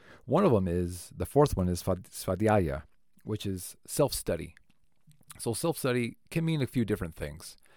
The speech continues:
Of course, studying the scriptures and whatever that is for you, right? Knowledge, deepening your knowledge of anything spiritual. It could be,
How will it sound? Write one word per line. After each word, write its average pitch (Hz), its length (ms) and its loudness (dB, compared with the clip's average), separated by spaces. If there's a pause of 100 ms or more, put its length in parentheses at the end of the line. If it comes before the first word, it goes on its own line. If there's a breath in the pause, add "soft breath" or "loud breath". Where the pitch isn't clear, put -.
(240 soft breath)
Of 113 120 -8
course, 117 460 2
studying 120 380 0
the 90 60 -2
scriptures - 640 -6
and 139 120 0
whatever 185 280 2
that 135 180 -2 (280)
is 120 200 2
for - 140 -4
you, 85 280 -4 (120)
right? 90 240 -4
Knowledge, 117 400 -2 (200)
deepening 139 320 -4
your 107 120 -4
knowledge 95 340 0
of 90 80 -6
anything 110 280 -2
spiritual. 82 520 -6
It 87 60 -10
could 92 120 -10
be, 80 280 -6